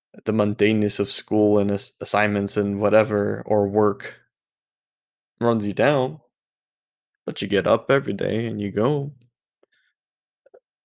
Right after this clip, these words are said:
The big problem, I feel, is motivation and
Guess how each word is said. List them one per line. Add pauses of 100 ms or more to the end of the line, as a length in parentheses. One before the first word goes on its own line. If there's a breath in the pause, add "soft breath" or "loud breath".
(720)
The
big
problem,
I
feel,
is (300)
motivation
and